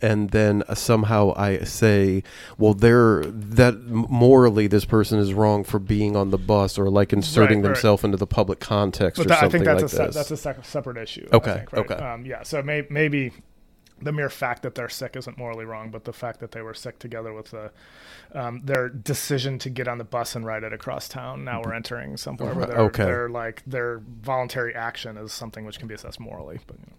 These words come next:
Speaker 1: Yeah, no, no, no,
Speaker 2: Um,
Speaker 1: no, thanks. That's really helpful. So, yeah, th-, there it's more contextual that maybe we can say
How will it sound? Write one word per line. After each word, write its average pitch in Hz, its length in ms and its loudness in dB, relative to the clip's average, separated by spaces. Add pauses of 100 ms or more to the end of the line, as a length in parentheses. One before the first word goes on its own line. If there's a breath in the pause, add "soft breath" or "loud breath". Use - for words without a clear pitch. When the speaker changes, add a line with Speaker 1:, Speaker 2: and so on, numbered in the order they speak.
(100)
Speaker 1:
Yeah, 123 240 4
no, 131 100 6
no, 139 120 6
no, 131 180 6
Speaker 2:
Um, 101 80 4
Speaker 1:
no, 120 140 8
thanks. 120 320 4
That's 110 140 2
really 110 260 4
helpful. 101 360 2
So, 120 120 -4
yeah, 107 260 0
th-, 110 220 -4
there 120 260 4
it's 107 160 0
more 107 160 4
contextual 95 760 -2
that 95 180 0
maybe 104 320 0
we 95 180 -4
can 101 160 -8
say 98 420 -2